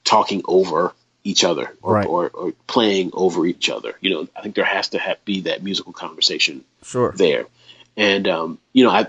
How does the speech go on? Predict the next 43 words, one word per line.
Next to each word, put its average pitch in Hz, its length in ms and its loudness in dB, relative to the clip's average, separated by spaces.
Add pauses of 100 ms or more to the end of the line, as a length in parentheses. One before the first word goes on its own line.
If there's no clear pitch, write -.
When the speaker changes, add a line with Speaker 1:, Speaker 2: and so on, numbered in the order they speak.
(100)
Speaker 1:
I - 80 0
think 113 160 4
about 104 160 4
the 98 60 0
guys, 98 340 2
again, 101 380 4
I, - 200 0
I 95 120 -2
think 104 200 0
about 92 300 2 (440)
guys 98 500 6 (180)
past 104 380 2
and - 160 -6
present 120 400 4
who 113 100 4
were 107 100 8
really 98 220 6
great 131 240 6
at - 120 2
that. 117 180 6
I - 60 -2
think 101 180 2
about 92 300 2
Elvin. 101 600 2
I 98 120 -10
think 95 160 -4
about, 90 380 2 (580)
um, 95 420 -2 (320)
you 110 100 -4
know, 95 120 -4
Elvin 101 340 2
was 95 180 -2
the, - 100 -8 (120)
one 101 140 -2
of 95 60 -2
the 92 40 -4
more 87 180 -4
musical 95 420 -2
<laughs> - 80 -2
drummers 110 580 4 (840)
who 139 380 4
ever 139 380 6
lived. 123 520 6